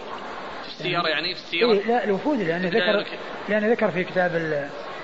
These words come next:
Speaker 2: الو-، الوفود اللي وفدوا على الرسول صلى الله عليه وسلم.
Speaker 1: نعم.
Speaker 2: وما جرى من الأحكام يعني في، في، في مجيئهم،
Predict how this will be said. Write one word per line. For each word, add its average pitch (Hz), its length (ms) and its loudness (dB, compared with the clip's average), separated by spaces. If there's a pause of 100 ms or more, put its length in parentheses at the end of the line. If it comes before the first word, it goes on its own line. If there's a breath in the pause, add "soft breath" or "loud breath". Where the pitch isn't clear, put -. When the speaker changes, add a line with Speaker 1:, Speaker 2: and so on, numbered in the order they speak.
(180)
Speaker 2:
الو-، 190 200 6
الوفود 202 380 4
اللي 175 140 2
وفدوا 165 300 0
على 165 140 2
الرسول 180 200 -2
صلى 165 140 -2
الله 156 120 -2
عليه 175 100 0
وسلم. 156 340 -4
Speaker 1:
نعم. 147 140 0 (180)
Speaker 2:
وما 165 200 0
جرى 165 380 2 (200)
من 170 100 -2
الأحكام 160 500 -2 (600)
يعني 151 240 -2
في، 151 320 -2
في، 170 440 0
في 160 180 -6
مجيئهم، 156 540 -2